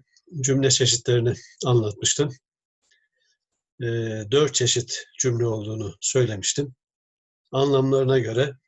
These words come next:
olumlu cümle olurdu, olumsuz cümle olurdu, olumlu soru cümlesi olurdu, bir de olumsuz soru cümlesi olurdu. Ee, burada İngilizce'de cümle çeşitleri derken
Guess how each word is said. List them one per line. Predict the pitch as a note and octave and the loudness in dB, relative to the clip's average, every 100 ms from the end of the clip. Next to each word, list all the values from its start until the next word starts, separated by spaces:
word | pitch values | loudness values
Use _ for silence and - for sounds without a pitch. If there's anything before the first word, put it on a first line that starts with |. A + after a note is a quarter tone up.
| _ _ - | _ _ -2
olumlu | C3+ C#3 C#3+ C3+ | 0 2 2 0
cümle | B2+ A#2 A2+ | 0 -2 -2
olurdu, | G#2 G2 G2 C3 B2+ _ _ _ _ _ - | -4 -6 -4 -4 -6 _ _ _ _ _ 0
olumsuz | C3 C#3 B2+ C#3 B2 | 2 0 -2 -4 -2
cümle | A#2+ A#2 | -2 -2
olurdu, | G#2 F#2 G2+ A#2+ C3 - _ _ _ _ _ _ _ _ _ _ _ - | -4 -6 -4 -2 -2 -8 _ _ _ _ _ _ _ _ _ _ _ -2
olumlu | B2+ C#3+ D3+ C#3+ | 0 2 0 -2
soru | - B2 A2 - - | 0 0 -2 -6 -8
cümlesi | A#2+ G#2+ G#2 - | -6 -4 -2 -2
olurdu, | A2 G2+ G#2 D#3 D3+ | -4 -6 -6 -6 -6
bir | D#3+ B2+ | -4 -2
de | B2+ D#3+ - _ - | 0 -2 -6 _ -4
olumsuz | D#3 C3 - - | -2 -2 -2 -2
soru | A#2+ A#2 E3 C3+ _ _ - | 0 0 -2 -6 _ _ -10
cümlesi | - G#2+ G2+ G#2+ D#3+ D#3 | -6 -4 -2 -2 -2 -2
olurdu. | D3 B2+ A2 F#2 - - - - - _ _ _ _ _ - | -2 0 -2 -8 -18 -20 -20 -20 -20 _ _ _ _ _ -8
Ee, | A#2 A#2 A2 | -6 -6 -2
burada | D#3+ D#3+ E3 D3 C3 _ _ - | -2 2 2 2 0 _ _ -8
İngilizce'de | C#3 D3 D3+ C#3+ C#3+ C3+ C3+ A#2 - _ | -4 -2 -2 -2 0 2 2 2 -4 _
cümle | - C#3+ D3 | -8 -4 -2
çeşitleri | C3 B2+ - - B2+ C#3 | 0 0 0 0 0 2
derken | F#3 D#3+ C#3+ | 0 0 -2